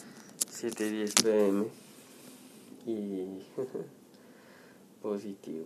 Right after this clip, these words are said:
para covid. Am,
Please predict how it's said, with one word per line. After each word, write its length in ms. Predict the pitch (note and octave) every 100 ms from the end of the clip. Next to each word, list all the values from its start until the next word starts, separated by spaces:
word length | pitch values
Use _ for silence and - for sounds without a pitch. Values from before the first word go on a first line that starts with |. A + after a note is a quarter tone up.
| -
para 220 | E2 E2
covid. 420 | - E2+ D#2 D2 - - - - - - - - - - - - - - - - - - - - - - - - - - - - - - - - - - - - -
Am, 600 | G2 G2 F#2 F2+ F#2